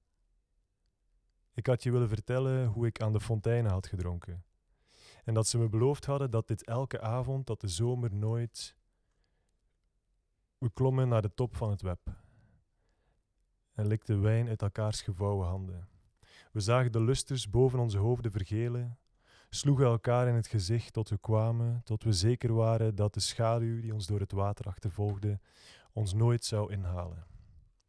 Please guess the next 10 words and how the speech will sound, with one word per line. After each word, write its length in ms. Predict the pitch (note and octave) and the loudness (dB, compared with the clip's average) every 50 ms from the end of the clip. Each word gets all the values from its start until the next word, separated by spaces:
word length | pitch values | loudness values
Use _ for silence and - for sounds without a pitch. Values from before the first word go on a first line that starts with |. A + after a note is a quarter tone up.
| _ _ _ _ _ _ _ _ _ _ _ _ _ | _ _ _ _ _ _ _ _ _ _ _ _ _
Zeg 220 | - - A#2 G#2+ F#2+ | -6 -2 0 0 0
het 140 | G2 F2+ | -2 -6
me. 100 | E2+ E2+ E2+ - - _ _ _ _ _ _ _ _ _ _ _ _ _ _ _ _ _ _ _ _ _ _ _ _ _ _ _ _ _ _ | -8 -12 -14 -16 -20 _ _ _ _ _ _ _ _ _ _ _ _ _ _ _ _ _ _ _ _ _ _ _ _ _ _ _ _ _ _
Welke 340 | A#2+ G2+ G2+ G#2 - - G#2 | -6 -4 -2 -2 -2 -4 -6
beelden 540 | G2 G2 A2+ A#2 A#2+ A#2+ A2 A2 G#2+ G#2 G2 | -2 0 0 2 2 2 0 0 0 0 0
zal 140 | F#2+ G#2 G2+ | -2 -2 -4
ik 120 | G2 - | -4 -6
voor 180 | - G#2 G2+ G2 | -8 -6 -6 -4
je 60 | F#2+ | -6
stelen? 560 | - - - A2 G#2+ G#2 G2 F2+ F2+ G2 | -6 -6 -6 -4 -4 -4 -4 -6 -8 -10